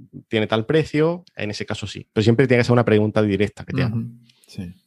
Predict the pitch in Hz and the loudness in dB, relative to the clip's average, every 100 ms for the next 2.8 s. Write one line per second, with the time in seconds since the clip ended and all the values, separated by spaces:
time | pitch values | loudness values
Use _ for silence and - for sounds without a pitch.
0 | _ _ - 127 135 147 147 139 135 131 | _ _ -6 0 2 2 2 0 -2 0
1 | 127 123 127 156 190 139 120 110 113 127 | 0 0 2 2 2 4 2 2 2 0
2 | 123 127 110 - 113 98 117 226 | 0 0 -2 -4 -2 0 0 -4